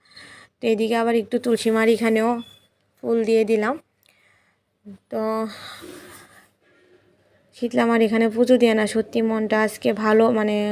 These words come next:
আলাদা একটা মানে হালকা লাগছিল, অনেক দিন ধরে পুজো দেওয়া হচ্ছিল না। তো যাই হোক, যেভাবে হাওয়া বইছে জানি না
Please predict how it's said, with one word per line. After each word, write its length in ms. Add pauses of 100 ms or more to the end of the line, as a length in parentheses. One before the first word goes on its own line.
(180)
আলাদা 300
একটা 360
মানে 180
হালকা 360
লাগছিল, 420 (500)
অনেক 200
দিন 180
ধরে 200
পুজো 300
দেওয়া 200
হচ্ছিল 360
না। 240 (1500)
তো 100
যাই 280
হোক, 100
যেভাবে 480
হাওয়া 460
বইছে 680
জানি 280
না 280